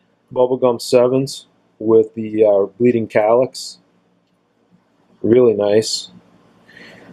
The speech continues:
And there happens to be some, uh,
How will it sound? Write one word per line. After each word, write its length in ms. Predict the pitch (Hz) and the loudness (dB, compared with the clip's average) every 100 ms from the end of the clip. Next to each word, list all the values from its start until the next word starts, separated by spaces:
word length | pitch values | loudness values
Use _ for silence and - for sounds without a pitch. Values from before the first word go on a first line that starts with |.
| - | -4
And 760 | 123 117 117 117 113 113 110 104 - _ _ _ _ - | 2 4 4 2 2 2 0 -4 -18 _ _ _ _ -2
there 140 | 120 | -2
happens 480 | - 156 180 147 - | 2 0 0 -4 -6
to 100 | 123 | -4
be 440 | 123 127 123 127 | 2 2 4 0
some, 520 | 165 - 120 113 113 | -2 0 0 0 -2
uh, 320 | 113 110 104 | 0 0 0